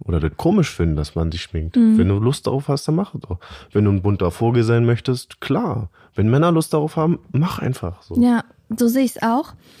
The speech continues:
Speaker 2: Ich bin grundsätzlich eher dafür, dass sich Frauen weniger schminken, bis gar nicht schminken, weil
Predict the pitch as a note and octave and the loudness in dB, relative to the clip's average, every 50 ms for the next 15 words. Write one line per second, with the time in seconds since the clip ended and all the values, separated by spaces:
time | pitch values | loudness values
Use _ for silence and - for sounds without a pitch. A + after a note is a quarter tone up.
0 | - - - - - - - _ _ C4+ - - C#4+ B3+ A#3 G#3+ A3 A3+ A#3 A3+ | -20 -20 -18 -18 -20 -20 -20 _ _ -2 0 2 2 4 4 4 4 2 2 0
1 | - G#3+ G#3 - - G3+ G3+ G#3 G3+ - - G3+ F#3+ G3 F3 - F#3+ - - - | 0 -2 -2 0 0 0 2 2 0 0 0 0 0 0 0 -2 -4 -6 -4 -4
2 | - F#3+ F#3 F#3 F3 F3 F#3+ G3 G#3+ A#3+ C4 C4+ C4 - - C#4 C#4 C4 - C4 | -2 0 2 2 2 4 4 4 4 4 2 0 -2 -2 -2 -2 -2 0 0 0
3 | C4 C4+ B3 - G#3 G3 - - - - G3 G3+ A3 B3+ C4 - - - D4 D4 | -2 -2 0 0 -2 -2 -2 -4 -4 -2 0 2 2 2 0 -2 -4 -4 -2 -2
4 | D4+ - - D#4 E4 E4 E4 _ - - - - - - - - _ _ _ _ | -2 -4 -4 -6 -6 -6 -8 _ -20 -20 -20 -20 -20 -20 -20 -20 _ _ _ _
5 | _ - G#3 G#3 G#3+ G#3+ G#3 G#3 G#3 G#3 - | _ -2 0 0 2 2 2 2 2 0 -2